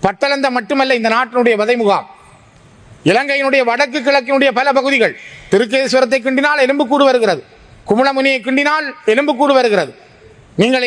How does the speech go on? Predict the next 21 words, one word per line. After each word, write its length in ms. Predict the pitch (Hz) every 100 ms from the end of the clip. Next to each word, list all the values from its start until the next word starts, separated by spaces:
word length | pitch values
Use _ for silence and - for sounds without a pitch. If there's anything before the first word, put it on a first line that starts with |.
| 254
எந்த 180 | 302 302 269
இடத்திலே 360 | 285 294 302 277
தமிழர் 300 | 247 277 294 277
வாழுகின்ற 380 | 269 269 269 247
பிரதேசங்களில் 600 | 254 262 247 240 220 196 - - - - 165
நீங்கள் 340 | 214 277 269 240
மண்ணை 240 | 226 285 294 220
தோண்டினால் 480 | 269 262 254 240 202 - - - -
அங்கு 200 | 214 240 220 -
தமிழர்களுடைய 520 | 190 247 262 247 240 220
மனித 220 | 208 247 262 220
எலும்புக்கூடுகளைத்தான் 920 | 254 262 220 240 226 233 202 220 190 175 - - -
காணுகின்ற 540 | 202 240 277 294 277 269 226
பிரதேசங்களாக 580 | 233 233 226 214 208 214 208
மாறியிருக்கிறது. 560 | 202 196 165 - 113 - - -
பட்டலந்தவில் 680 | 170 - 262 262 262 262 254
நடந்த 280 | 247 247 254 247 208 - - - 160
உங்களுடைய 480 | 208 269 277 269 277 247
போராளிகளுக்காக 720 | 254 254 247 240 240 214 240 233
நடைபெற்றதை 440 | 214 233 214 233 220 208
மட்டும் 320 | 226 262 302